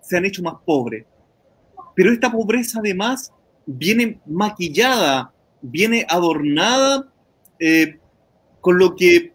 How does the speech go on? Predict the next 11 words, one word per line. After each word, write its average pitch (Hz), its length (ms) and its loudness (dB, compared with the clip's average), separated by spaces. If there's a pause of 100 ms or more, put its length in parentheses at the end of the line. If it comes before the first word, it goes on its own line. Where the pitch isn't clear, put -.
(120)
el 165 140 -4
sociólogo 196 1200 0
chileno 185 720 -6 (320)
en 156 160 -2
el 160 80 -2
año 185 160 -2
mil 208 140 -4
novecientos 196 440 -6
noventa 170 300 -6
y 143 60 -2
siete 196 680 0